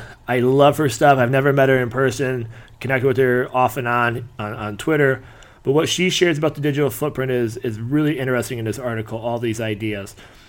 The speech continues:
which is interesting 'cause I was listening to a podcast with Gary Vee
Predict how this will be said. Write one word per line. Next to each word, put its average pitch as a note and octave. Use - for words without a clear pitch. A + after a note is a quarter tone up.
which D#3
is D#3+
interesting F3
'cause D#3+
I C#3+
was C3+
listening E3+
to D#3+
a C#3+
podcast C#3+
with A#2
Gary C3+
Vee B2+